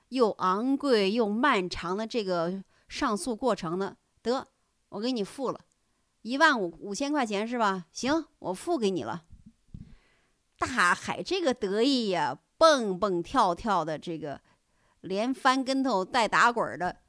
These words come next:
跑到那银行呢，把这个保险的赔偿金呢，给兑现了。然后呢，又连蹦带跳的跑回家。刚走到家门口呢，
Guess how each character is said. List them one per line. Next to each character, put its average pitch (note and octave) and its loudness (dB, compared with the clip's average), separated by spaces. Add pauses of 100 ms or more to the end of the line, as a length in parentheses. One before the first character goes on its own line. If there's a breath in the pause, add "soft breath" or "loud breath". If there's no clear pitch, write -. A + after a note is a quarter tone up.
(220)
跑 D#3 -4
到 F3+ -6
那 F#3+ -4
银 F3+ -6
行 D#4 -8
呢， F#4 -8 (340 soft breath)
把 C#3+ -4
这 G3 -8
个 E3 -8 (320)
保 F3 -4
险 C#3+ -10
的 E3 -10
赔 F#3+ -10
偿 G3 -10
金 A#3+ -6
呢， F#3+ -8 (440)
给 E3+ -8
兑 G#3+ -6
现 G#3 -2
了。 - -12 (840 soft breath)
然 F#3+ -2
后 A#3+ -2
呢， F3+ -4
又 F3+ -8 (200)
连 G3 -2
蹦 C#4 0
带 A3+ -2
跳 A3+ -6
的 D#3+ -10 (240)
跑 E3 -2
回 E3 -6
家。 F#3 -4 (920 loud breath)
刚 F#4+ 4 (160)
走 G3+ 0
到 F#3+ 0
家 A3+ 2
门 A3+ -2
口 C#3+ -4
呢， E3 -6